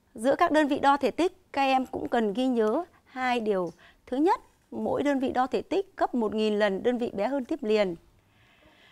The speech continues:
Thứ hai, mỗi đơn vị đo thể tích bằng một phần một nghìn đơn vị lớn hơn tiếp liền.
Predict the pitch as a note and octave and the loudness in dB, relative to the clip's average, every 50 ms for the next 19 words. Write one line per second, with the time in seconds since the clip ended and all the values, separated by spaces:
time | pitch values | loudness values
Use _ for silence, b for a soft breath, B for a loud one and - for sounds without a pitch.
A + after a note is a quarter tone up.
0 | b b b b _ - B3 C#4+ D4+ D4 D4 D4 D4 D4 C#4+ C#4 C4 A#3 A#3+ A#3+ | b b b b _ -4 0 2 4 4 6 6 6 4 4 2 0 0 0 0
1 | - B3+ C#4+ D4 C#4 A#3+ C4+ G#3+ - C4 C4+ - B3+ G3+ - - D#4+ F4 - - | 2 2 2 2 4 2 2 4 4 4 4 4 0 0 0 0 -2 -2 -2 -4
2 | - A#3 A3 G#3+ G#3+ G#3+ G#3+ G#3 - - A#3 G#3+ G#3+ G#3 G3+ G3+ - A#3+ A#3 A3+ | -2 -2 0 0 2 0 -2 -2 -2 -2 -2 -2 0 -2 -2 -2 -2 0 2 2
3 | A3 G#3 G3+ - A#3+ C4 C4 A3 B3+ A#3+ - - G#3 G#3+ A3+ C4+ C#4+ B3+ - D#4 | 2 2 2 2 2 2 2 2 0 -2 0 0 0 0 0 0 -2 -2 -2 -4
4 | D#4+ - B3+ A#3 G#3+ G3 F3 | -2 0 2 2 2 2 0